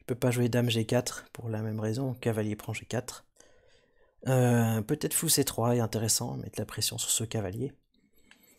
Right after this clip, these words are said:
En fait, j'ai décidé de mettre le... la pression sur ce cavalier avec dame E deux. Et là, j'étais assez content de ce coup, parce que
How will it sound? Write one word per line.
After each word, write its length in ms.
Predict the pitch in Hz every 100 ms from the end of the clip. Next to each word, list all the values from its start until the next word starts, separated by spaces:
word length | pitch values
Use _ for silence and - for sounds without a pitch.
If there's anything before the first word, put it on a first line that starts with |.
| - - _ -
En 100 | 139
fait, 220 | 139 226
j'ai 100 | 151
décidé 240 | 147 - 160
de 80 | 156
mettre 180 | 156
le... 360 | 151 - - -
la 80 | 143
pression 320 | - 156 170
sur 200 | - 131
ce 120 | -
cavalier 420 | - 147 139 143
avec 220 | 151 120 120
dame 260 | 131 127
E 40 | 120
deux. 200 | 117 113 - _ _ _ -
Et 60 |
là, 40 | 139
j'étais 180 | - 123
assez 220 | - 123
content 260 | 131 139
de 60 | 135
ce 100 | -
coup, 220 | 113 107
parce 240 | - 113 -
que 320 | 123 117